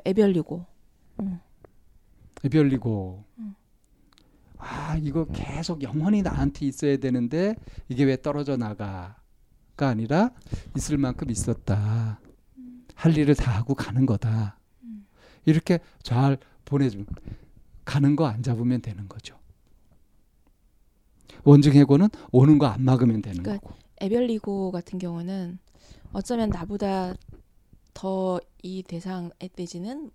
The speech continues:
Speaker 1: 앞에 있는 물건, 이거를 나보다 더 잘 쓸 사람이 있을 거야?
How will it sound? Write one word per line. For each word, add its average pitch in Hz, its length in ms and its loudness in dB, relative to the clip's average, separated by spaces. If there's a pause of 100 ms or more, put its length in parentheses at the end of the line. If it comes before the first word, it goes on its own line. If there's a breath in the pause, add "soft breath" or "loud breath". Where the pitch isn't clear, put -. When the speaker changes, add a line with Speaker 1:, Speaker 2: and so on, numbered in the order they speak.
(100)
Speaker 1:
앞에 - 260 -14
있는 175 380 -8 (140)
물건, 185 420 -8 (720 soft breath)
이거를 180 480 -6 (500 soft breath)
나보다 196 380 -6
더 175 200 -12
잘 165 220 -10
쓸 - 160 -14
사람이 196 460 -10 (100)
있을 185 280 -12
거야? 190 380 -10